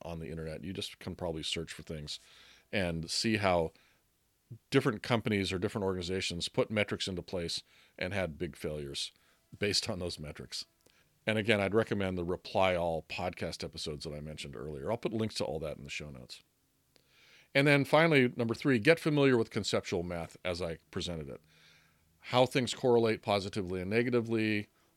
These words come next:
orders of magnitude. One, an-, another thing that's important conceptually,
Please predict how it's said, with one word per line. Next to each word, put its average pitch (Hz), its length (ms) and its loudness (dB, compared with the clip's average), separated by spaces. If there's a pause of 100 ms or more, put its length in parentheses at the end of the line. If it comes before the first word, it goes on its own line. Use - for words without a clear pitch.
(120)
orders 98 320 0
of 85 100 -4
magnitude. 107 840 0 (680)
One, 127 340 4 (160)
an-, 113 160 2 (120)
another 117 300 6
thing 123 240 0
that's 104 300 -2
important 110 460 0
conceptually, 107 640 0